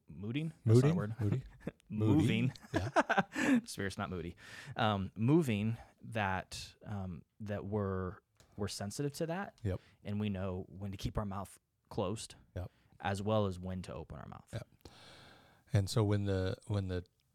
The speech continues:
Speaker 2: when the church is supposed to be that, and then we misrepresent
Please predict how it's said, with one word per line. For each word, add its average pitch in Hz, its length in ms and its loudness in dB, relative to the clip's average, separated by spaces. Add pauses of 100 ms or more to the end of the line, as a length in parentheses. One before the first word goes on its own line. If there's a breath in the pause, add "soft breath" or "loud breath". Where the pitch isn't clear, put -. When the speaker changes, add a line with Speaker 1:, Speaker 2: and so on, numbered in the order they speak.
(500)
Speaker 2:
when 107 300 -2
the 92 100 -4
church - 480 -6
is 92 120 -6
supposed - 640 -4
to 104 160 -2 (260)
be 147 260 0
that, 92 440 -10 (1160 loud breath)
and 92 180 2
then 92 140 -4
we 92 140 -4
misrepresent 92 1000 -6